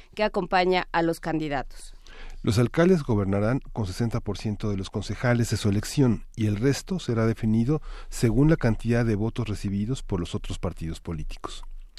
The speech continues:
Speaker 1: Esto se va a poner interesante. De acuerdo con la nueva Constitución de la Ciudad de México, los alcaldes tendrán nuevas capacidades, esto dice la Constitución, y la sociedad civil podrá exigirles que resuelvan problemas locales.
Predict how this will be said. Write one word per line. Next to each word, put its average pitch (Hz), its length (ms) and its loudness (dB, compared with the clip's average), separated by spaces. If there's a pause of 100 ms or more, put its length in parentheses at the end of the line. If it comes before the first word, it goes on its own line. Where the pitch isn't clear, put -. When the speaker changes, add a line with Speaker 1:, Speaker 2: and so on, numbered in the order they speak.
(400)
Speaker 1:
Esto 143 280 -12
se 135 100 -12
va 139 120 -6
a - 20 -6
poner 160 240 -2
interesante. 180 640 -4
De 180 120 -2
acuerdo 262 380 4
con 233 200 4
la 208 120 4
nueva 233 260 2
Constitución 208 640 -2
de 220 60 -2
la 190 100 0
Ciudad 202 300 -2
de 208 80 0
México, 262 500 -2 (420)
los - 220 0
alcaldes 254 460 2
tendrán 202 480 0
nuevas 262 440 4
capacidades, 190 960 0
esto 147 320 -8
dice 151 320 -4
la 147 80 -4
Constitución, 185 560 -4 (320)
y 277 80 0
la 302 120 4
sociedad 247 440 4
civil 233 300 -4
podrá 208 260 2
exigirles 220 640 2
que 190 100 2
resuelvan 196 460 2
problemas 180 420 2
locales. 190 720 2